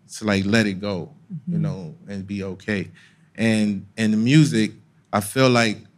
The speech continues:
Speaker 1: depending on your level in which, how you do it,
Speaker 2: Mm-hmm.
Speaker 1: like me as, like, a performer, I get nervous, but at the same time, you gotta enjoy it.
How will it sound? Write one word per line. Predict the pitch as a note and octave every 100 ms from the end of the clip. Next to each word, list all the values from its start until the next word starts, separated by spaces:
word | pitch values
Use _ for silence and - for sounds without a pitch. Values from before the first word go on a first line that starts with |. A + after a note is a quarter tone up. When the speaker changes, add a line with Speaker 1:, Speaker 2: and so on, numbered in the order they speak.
| _ _ _ -
Speaker 1:
depending | A2 G#2+ - D#3+ D3+
on | C#3+
your | B2
level | A#2 C3 C3 B2
in |
which, | A#2+ A#2+ -
how | A2 A#2+
you | A#2+
do | G2 G2 A#2 B2+
it, | C3 - _ _ _ _ _ D#3+
Speaker 2:
Mm-hmm. | E3+
Speaker 1:
like | G#2
me | G2 B2+ C3+ C3 B2+ - _ _
as, | - G#2+ G#2+
like, | G#2 F#2
a |
performer, | F#2 F#2+ - B2 C#3+ B2 G2+ G2 - _ _ _ _ _
I | -
get | A2 G#2
nervous, | G2+ B2+ C3 G2+ F#2+ - - _ _ A2+
but | A2 G#2+ F2 - _ _ _ _ -
at | G#2+
the | G#2
same | - A#2+ A2
time, | G#2+ B2+ B2 G#2 G#2+ _ _
you | -
gotta | B2 B2+
enjoy | A2+ G2 G2+ B2 G#2+
it. | F2+